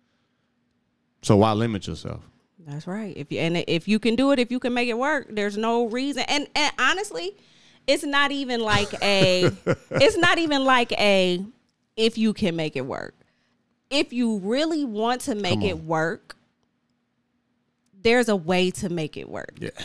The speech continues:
Speaker 1: Amen. I'm juggling two podcasts, Road to five hundred.
Speaker 2: Yes.
Speaker 1: Family man. Still got a job, a brand, and a team behind me. And it's twenty-four hours in a day.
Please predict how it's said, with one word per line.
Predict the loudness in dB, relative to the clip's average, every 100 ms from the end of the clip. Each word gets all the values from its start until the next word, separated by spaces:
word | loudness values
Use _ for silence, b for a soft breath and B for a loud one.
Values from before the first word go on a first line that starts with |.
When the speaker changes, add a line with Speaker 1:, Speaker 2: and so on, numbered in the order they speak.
| B B _ -4
Speaker 1:
Amen. | 0 0 0 -4 -6
I'm | -4 0
juggling | 0 0 -2 -4
two | 0 0
podcasts, | 0 0 0 -2 0 0 2
Road | 0 0
to | -4
five | -2 -2 -2
hundred. | -2 -4 -2 -6 -8 -12 _ _
Speaker 2:
Yes. | 0 2 2 0 -8 -18 -20 _ _ _
Speaker 1:
Family | 0 2 2 0
man. | -2 -4 -8 -12
Still | -2 4 4
got | 4 0
a | 0
job, | 0 2 2 0 -4 -12 _ _ _ _ _ _ _ -8
a | -4
brand, | -2 -2 0 -2 -4
and | -4 -4
a |
team | -2 -2 -2
behind | -2 -2 -2 -2
me. | -4 -12 -20 _ _ _ _ _ _ 0
And | 2
it's | 2
twenty-four | 2 2 0 0
hours | 0
in | -2
a | -2
day. | -2 -2 -6